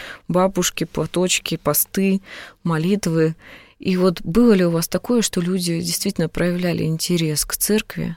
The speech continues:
з-, у-, у-, узнавая, а, что-то новое через вас?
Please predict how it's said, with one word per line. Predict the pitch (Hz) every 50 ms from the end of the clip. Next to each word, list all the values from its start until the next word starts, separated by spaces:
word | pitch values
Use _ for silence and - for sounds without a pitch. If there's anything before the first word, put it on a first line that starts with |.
| - - _
з-, | - 160 - -
у-, | - 165 175 - - - -
у-, | 151 151 190 208 - 226
узнавая, | 196 180 175 185 190 180 165 170 170 185 208 220 190 170 - - _ - - - - - - - - _ -
а, | - 175 170 156 156 165
что-то | 185 - - 180 170 - 170
новое | 175 180 185 175 165 165 165 175
через | - - - 185 180 185 185
вас? | 185 185 180 - - - - - -